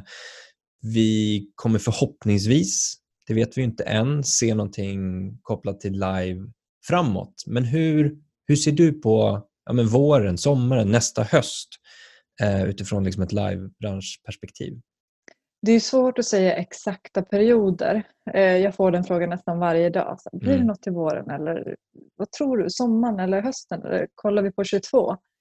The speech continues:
Speaker 1: Mm.
Speaker 2: Eh, det är klart att det där, det där skiljer sig också lite på, ber-, alltså det skiljer sig beroende på vad man kollar för storlek på evenemang eller vad man kollar för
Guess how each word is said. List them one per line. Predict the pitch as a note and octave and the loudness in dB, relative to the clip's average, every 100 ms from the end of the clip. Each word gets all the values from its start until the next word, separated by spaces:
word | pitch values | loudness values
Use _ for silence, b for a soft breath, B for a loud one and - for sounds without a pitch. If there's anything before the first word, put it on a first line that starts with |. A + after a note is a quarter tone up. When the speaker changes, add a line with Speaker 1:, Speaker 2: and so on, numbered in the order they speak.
| G#2+ | -6
Speaker 1:
Mm. | F#2+ F2 - - | -6 -6 -12 -4
Speaker 2:
Eh, | G3 F#3+ F#3 F3+ F3+ - | 0 4 4 2 0 0
det | G3+ | 0
är | A3+ | 2
klart | - F#3 F3+ | 2 2 0
att | F#3 | -2
det | G3 | -2
där, | F#3+ G3+ G3 G3+ F#3 | 0 0 0 -2 0
det | |
där | G3+ G#3+ | 0 0
skiljer | - A3 G3 | 2 2 2
sig | F#3+ | 2
också | F#3+ F#3 F3+ | -2 0 0
lite | F3 F3+ - _ - - | 0 -4 -12 _ -12 -4
på, | F#3 F3 E3+ F3+ | -2 0 -2 -2
ber-, | - F#3+ F#3 | 0 0 0
alltså | F#3+ F3+ | -2 -4
det | G3+ | -4
skiljer | - G3+ F#3+ | 2 2 4
sig | F#3+ | 2
beroende | F3+ G3 F3 F3+ | 2 2 0 -2
på | F3+ F3 | -4 -2
vad | E3+ | -2
man | F3 | -2
kollar | - F#3 E3+ | -2 -2 -2
för | F3 | -4
storlek | - - A#3 G3 F#3 F#3+ F#3 E3+ - | -12 -8 -4 -2 -2 0 0 -2 -4
på | |
evenemang | D#3+ F3+ F#3 F3+ E3 F3+ | -4 -2 0 0 -2 -6
eller | F3 F3+ | -4 -2
vad | F3 | -2
man | F3+ | -4
kollar | F#3 F3 | -4 -6
för | - E3+ | -2 -2